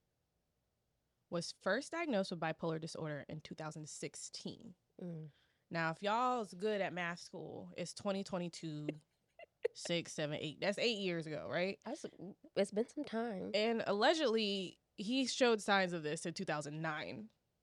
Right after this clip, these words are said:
Speaker 2: After his mom passed.
Speaker 1: So, <clears throat> bipolar disorder, if y'all's not hip.
Speaker 2: Mm-hmm.
Speaker 1: Because I will be the first to say, in this room, I think I'm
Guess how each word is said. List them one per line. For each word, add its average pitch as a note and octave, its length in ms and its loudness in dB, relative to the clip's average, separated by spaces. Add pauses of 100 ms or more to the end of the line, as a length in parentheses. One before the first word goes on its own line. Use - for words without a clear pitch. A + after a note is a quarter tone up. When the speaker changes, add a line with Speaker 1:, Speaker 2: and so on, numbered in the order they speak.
(100)
Speaker 2:
After E3+ 280 -6
his E3+ 140 -4
mom E3+ 280 -6
passed. F#3 360 -14 (400)
Speaker 1:
So, E3+ 680 2 (380)
<clears throat> - 1400 -12
bipolar D#4+ 420 0
disorder, E3+ 720 -4
if - 140 -12
y'all's D#3 280 -6
not D3+ 200 -10
hip. - 240 -12 (200)
Speaker 2:
Mm-hmm. F#3 300 -10 (800)
Speaker 1:
Because F3 440 0
I F3+ 180 0
will G3 100 0
be G#3 140 0
the B3 40 2
first B3 240 0
to A#3+ 80 -6
say, F3+ 640 0
in F3+ 100 -4
this G#3 220 -2
room, G3 600 -2
I E3 100 -4
think C4+ 320 -8
I'm E3+ 400 -4